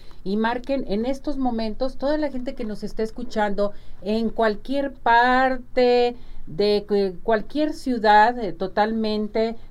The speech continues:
por medio de Radio Vital en Nayarit, en Jalisco, en Aguascalientes, en Guanajuato, en Michoacán, en Zacatecas. ¿Qué tenemos para nuestro público y la gente de aquí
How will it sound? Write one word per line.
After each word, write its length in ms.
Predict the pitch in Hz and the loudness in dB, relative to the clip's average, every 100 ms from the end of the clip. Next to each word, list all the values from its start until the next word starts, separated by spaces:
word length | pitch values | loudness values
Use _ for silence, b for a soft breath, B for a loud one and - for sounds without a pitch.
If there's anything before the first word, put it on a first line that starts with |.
| - | -4
por 180 | 190 190 | -2 0
medio 280 | 220 226 226 | -2 0 0
de 240 | 208 202 165 | 2 0 -2
Radio 400 | 214 226 233 226 | -2 -2 -2 -4
Vital 480 | 196 - 208 208 | -4 4 6 6
en 140 | 208 196 | 2 0
Nayarit, 520 | 180 175 180 208 208 | 0 0 0 0 0
en 160 | 185 - | 0 0
Jalisco, 560 | 180 180 202 208 202 | -2 -2 -2 -2 -2
en 100 | 190 | 0
Aguascalientes, 720 | 175 170 165 165 180 180 185 190 | 0 -2 -2 -4 -4 -4 -2 -2
en 100 | 170 | -2
Guanajuato, 540 | 160 156 185 175 185 | -2 -2 0 0 0
en 80 | 180 | -2
Michoacán, 460 | 165 180 - 175 | -2 -2 -2 -2
en 100 | 190 | -2
Zacatecas. 640 | 180 160 165 165 196 196 190 | -6 -6 -4 -4 -2 -2 -4
¿Qué 140 | - 262 | -4 -4
tenemos 420 | 277 262 254 254 | -2 -2 -4 -2
para 200 | 226 196 | -2 -2
nuestro 220 | 190 190 | -2 -4
público 360 | - 214 240 247 | -2 -2 0 -2
y 40 | |
la 100 | 202 170 | -4 -4
gente 280 | 202 196 | -4 -4
de 80 | 208 | -6
aquí 340 | 175 - 233 | -6 -6 -8